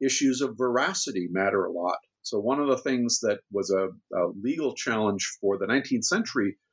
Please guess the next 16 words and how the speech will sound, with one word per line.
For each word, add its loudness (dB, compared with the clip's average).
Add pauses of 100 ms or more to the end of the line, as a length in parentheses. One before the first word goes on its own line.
(240)
uh, 2
credit 0
raters 0 (220)
was, 4 (140)
what -2
happens 0
if -2
you 2
get 2
it -4
wrong? 0
What 0
if -2
you, 2
if, 0
what, 0